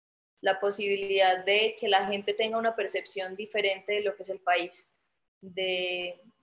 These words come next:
la posibilidad de conocer otras culturas y valorar la tuya, porque a veces, eh, nos quedamos centrados como en ese regionalismo de simplemente valorar sin mirar otros, otros lugares,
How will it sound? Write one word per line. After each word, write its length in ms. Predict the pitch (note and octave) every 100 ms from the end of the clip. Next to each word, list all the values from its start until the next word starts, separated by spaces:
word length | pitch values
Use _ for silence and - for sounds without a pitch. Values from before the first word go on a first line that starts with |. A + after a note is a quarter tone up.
| _ -
la 180 | G3 G3
posibilidad 440 | G3+ G#3 G3+ F#3+
de 120 | G#3 G#3
conocer 480 | A#3+ G#3+ G3+ G3+
otras 320 | G3+ A3 A#3 -
culturas 680 | A3+ G#3+ - B3 D4 D4+ D4
y 100 | B3+
valorar 540 | A#3 G#3+ G#3 G3 G3
la 180 | G3+ G3+
tuya, 440 | C4+ - D#3 - _ _ _ _ _ -
porque 300 | G#3+ G#3 G3+
a 120 | G3
veces, 680 | G3 G3+ G#3 G#3+ G#3 - -
eh, 360 | G#3 F#3 F3 F3
nos 140 | G3 -
quedamos 400 | G#3 F#3+ G3+ B3
centrados 520 | - G#3 F3+ G3 G#3+
como 200 | A#3+ G#3+
en 60 |
ese 140 | G3 G3+
regionalismo 800 | A3 A3+ F#3+ F3+ G3+ G3 G3+ A#3
de 280 | G#3+ F3
simplemente 720 | E3+ A3+ A3 G#3 A3 A3+ A3+ A3
valorar 400 | G3 F#3+ F3+ F3+
sin 240 | A#3+ A#3
mirar 300 | A3 G3+ F#3
otros, 380 | G3 G#3+ A#3 -
otros 600 | - G#3 A3 A3 - - G#3+
lugares, 680 | G#3 G#3 G#3 A3+ C4 D4+